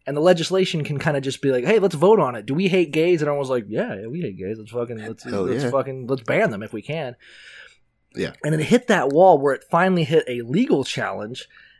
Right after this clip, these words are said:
Speaker 1: and they're like, "Okay, well, now you have to defend this with, like, thought, reason, logic, and, you know, <laughs> legal pretense." And it just broke. Like, they were like, "Okay, why do you think, like, Indiana, why do you think gay marriage should be illegal?" And they're like, "Well, I think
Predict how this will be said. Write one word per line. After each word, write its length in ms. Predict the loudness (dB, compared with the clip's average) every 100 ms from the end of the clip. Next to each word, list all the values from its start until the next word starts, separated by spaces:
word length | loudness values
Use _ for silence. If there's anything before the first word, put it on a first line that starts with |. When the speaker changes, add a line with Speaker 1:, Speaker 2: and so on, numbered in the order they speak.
| _
Speaker 1:
and 460 | -6 -4 -4 -6 0
they're 160 | 2 4
like, 140 | 4
"Okay, 200 | 2 4
well, 100 | 4
now 140 | 4 4
you 120 | 4
have 120 | 2
to 60 | 0
defend 400 | -4 2 2 2
this 260 | 0 -2
with, 160 | -6 -4
like, 280 | -4 -6 _ _ _ _
thought, 340 | 4 4 4 0 -10
reason, 560 | -6 -6 -6 -8 -6
logic, 460 | -2 0 -2 -6 -10
and, 320 | -8 -8 -8 -8
you 100 | -8
know, 180 | -8 -12
<laughs> 80 | -16
legal 420 | -4 4 6 6 2
pretense." 600 | 2 2 0 -8 -12 -14 -20 -20 -20 -20 -4
And 380 | 2 4 4 0 0
it 100 | 2
just 300 | 4 2 2
broke. 380 | 0 0 -2 -10 -12 -2
Like, 260 | 2 2
they 120 | 4 4
were 80 |
like, 140 | 6 4
"Okay, 240 | 4 6
why 180 | 6 6
do 60 | 4
you 100 | 4
think, 280 | 2 0 4
like, 180 | 4 4
Indiana, 340 | 4 4 4
why 160 | 4 4
do 80 |
you 60 | 2
think 320 | 0 -2 0
gay 180 | 2 4
marriage 320 | 4 4 2
should 120 | 0
be 100 | 2
illegal?" 260 | 4 4 4
And 60 | 2
they're 80 | 0
like, 200 | 0 2
"Well, 340 | 2 2 0
I 100 | -6
think 300 | -6 -8 -8